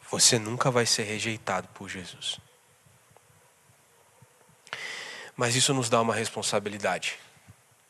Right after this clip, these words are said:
E eu a coloquei em letras garrafais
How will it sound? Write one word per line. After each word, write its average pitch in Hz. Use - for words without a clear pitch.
E 107
eu 123
a -
coloquei 135
em 127
letras 117
garrafais 135